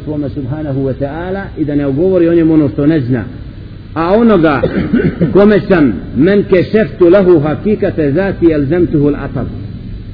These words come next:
A onome kome sam svoje biće htio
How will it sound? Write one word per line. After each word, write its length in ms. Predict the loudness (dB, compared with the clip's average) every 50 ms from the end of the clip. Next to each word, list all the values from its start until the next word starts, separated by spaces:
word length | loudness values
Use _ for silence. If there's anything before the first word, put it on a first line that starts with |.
| -14 -14 -12 -12 -12 -12 -12 -14 -14 -14 -14 -12 -12 -8
A 100 | -6 -4
onome 280 | -2 0 0 0 -2 -2 -2 -2
kome 200 | -2 -2 -2 -2 -2
sam 140 | -4 -4 -2
svoje 340 | -2 0 0 2 2 0
biće 560 | 0 2 2 2 2 2 2 2 2 2 2 0
htio 280 | 0 2 2 2 2 2